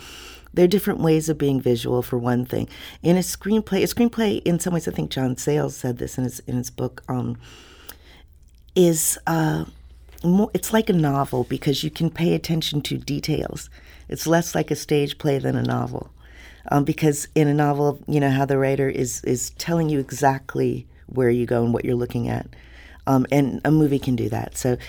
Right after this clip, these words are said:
it, it, when you think visually in a movie, you're thinking details often, um, where, uh, less so in a screenplay, different kind of details. Um, but the, the most fun thing, honestly, uh, was after this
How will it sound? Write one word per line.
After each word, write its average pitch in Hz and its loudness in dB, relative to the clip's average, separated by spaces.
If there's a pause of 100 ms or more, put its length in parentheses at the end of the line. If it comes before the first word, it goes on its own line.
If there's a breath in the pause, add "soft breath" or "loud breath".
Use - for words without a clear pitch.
(300 loud breath)
it, 147 0
it, 147 -4
when 147 2
you 156 2
think 170 2
visually 143 2
in 135 4
a 131 4
movie, 135 2
you're 139 2
thinking 139 -2
details 131 -4 (100)
often, 123 -6 (680 soft breath)
um, 131 2 (360 loud breath)
where, 139 4 (240)
uh, 143 0 (120)
less 160 2
so 165 2
in 156 2
a - 0
screenplay, 170 0
different 165 -2
kind 165 0
of 147 0
details. 127 -6
Um, 147 0
but 160 -2
the, 170 -2 (1200 loud breath)
the 175 6
most 196 4
fun 233 4
thing, 143 2
honestly, 135 -2
uh, 123 0
was 135 0
after 156 2
this - -2